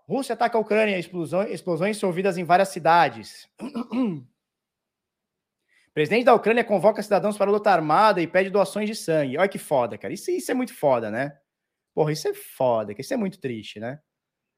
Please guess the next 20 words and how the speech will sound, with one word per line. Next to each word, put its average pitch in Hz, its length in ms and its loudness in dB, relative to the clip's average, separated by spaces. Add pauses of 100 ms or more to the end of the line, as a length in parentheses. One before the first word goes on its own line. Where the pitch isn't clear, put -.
(360)
A - 80 2
Ucrânia 240 320 6
vai 381 80 0
ser 262 140 -2
massacrada, 226 840 6 (640)
é, 180 880 6
tá 202 120 10
convocando 202 520 0
os 190 80 -2
patriotas 175 800 4
pra 190 140 2
lutar. 185 560 2
Óbvio 220 340 8
que 233 60 -2
esses 185 160 -6
caras 196 200 4
não 190 60 -2
têm 190 140 0
treinamento 202 580 2
nenhum. 202 480 2